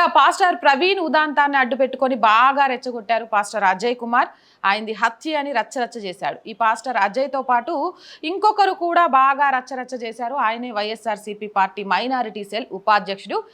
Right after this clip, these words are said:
జాన్ బెన్నిలింగం. ఈయన ఇక అందరికీ గుర్తుండే ఉంటాడు,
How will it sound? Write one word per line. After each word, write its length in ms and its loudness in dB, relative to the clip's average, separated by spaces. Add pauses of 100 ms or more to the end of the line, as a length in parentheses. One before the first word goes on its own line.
(200)
జాన్ 340 4
బెన్నిలింగం. 520 -4 (180)
ఈయన 440 4 (340)
ఇక 120 4
అందరికీ 640 4
గుర్తుండే 480 -4
ఉంటాడు, 480 -2